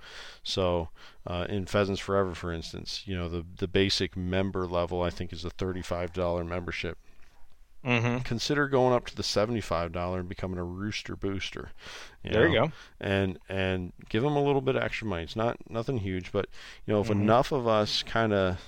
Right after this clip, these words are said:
Speaker 1: do a little bit more than we have in the past, and again, they're not the only ones hurting, uh, financially,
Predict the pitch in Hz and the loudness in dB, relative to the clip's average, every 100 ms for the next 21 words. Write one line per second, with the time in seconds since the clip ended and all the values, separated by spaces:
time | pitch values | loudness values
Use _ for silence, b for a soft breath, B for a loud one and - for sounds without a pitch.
0 | B B - - 101 113 131 131 139 120 | B B -16 -12 -4 2 4 6 4 2
1 | 104 104 107 101 95 98 98 98 90 80 | 4 4 4 2 2 0 0 -2 -4 -6
2 | 76 - 98 98 85 80 - b b b | -6 -4 0 2 2 0 -12 b b b
3 | b - - 107 107 98 95 92 90 - | b -6 2 4 4 4 0 2 -2 -2
4 | 95 87 87 85 - B B B B - | -4 -2 -4 -6 -12 B B B B -8
5 | 82 90 82 80 - 85 | -6 -4 -4 -4 -8 -10